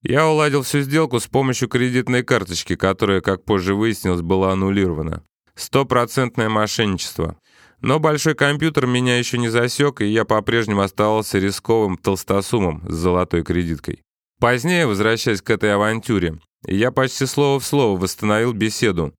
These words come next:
почти тотчас же последовавшей за этой операцией.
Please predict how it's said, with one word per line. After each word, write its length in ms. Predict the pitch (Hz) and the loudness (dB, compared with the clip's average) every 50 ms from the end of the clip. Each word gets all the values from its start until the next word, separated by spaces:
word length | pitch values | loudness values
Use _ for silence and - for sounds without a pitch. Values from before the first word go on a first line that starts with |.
| _ _ _ | _ _ _
почти 300 | - 101 107 - - 120 | 0 0 0 0 -2 -2
тотчас 520 | 107 110 107 104 - - - 135 131 127 | 0 0 0 0 -2 -2 0 0 0 0
же 120 | 123 120 | -2 -2
последовавшей 760 | 101 - 107 101 98 - 107 110 107 104 98 95 - - 101 92 | -2 0 0 0 0 0 0 0 2 2 0 0 0 -2 -2 0
за 160 | 85 92 95 | 0 2 2
этой 300 | 95 95 92 - 98 92 | 2 2 2 2 0 0
операцией. 600 | 87 - 101 92 92 87 82 - - 85 78 78 | 0 0 0 2 2 0 -2 -4 -6 -8 -8 -10